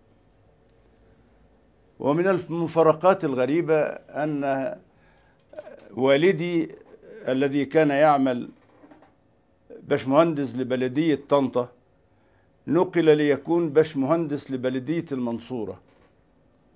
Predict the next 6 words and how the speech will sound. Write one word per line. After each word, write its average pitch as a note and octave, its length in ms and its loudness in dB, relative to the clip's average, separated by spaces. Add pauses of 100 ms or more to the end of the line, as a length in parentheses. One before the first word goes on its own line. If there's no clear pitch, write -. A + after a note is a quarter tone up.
(1000)
وسكننا E3+ 680 2
في D3+ 320 0
منزل E3+ 640 -2 (680)
يملكه D#3+ 680 2 (2000)
عائلة D#3 640 2
ال-، B2 1080 -2